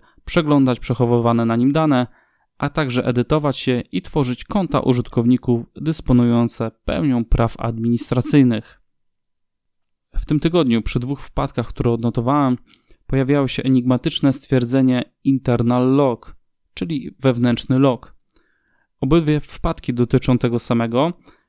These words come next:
przechowywania haseł jawnym tekstem, nieszyfrowanych i pierwszy przyznał się do tego GitHub,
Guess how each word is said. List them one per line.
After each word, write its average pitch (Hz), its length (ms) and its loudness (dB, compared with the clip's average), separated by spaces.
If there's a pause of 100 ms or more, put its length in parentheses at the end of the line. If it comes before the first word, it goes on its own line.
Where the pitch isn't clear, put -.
przechowywania 127 600 2
haseł 127 460 0
jawnym 123 420 2
tekstem, 123 680 -4
nieszyfrowanych 127 920 0
i 120 240 -6 (320)
pierwszy 147 340 -4
przyznał 139 380 0
się 135 140 -4
do 135 80 0
tego 135 260 -2
GitHub, 131 600 -4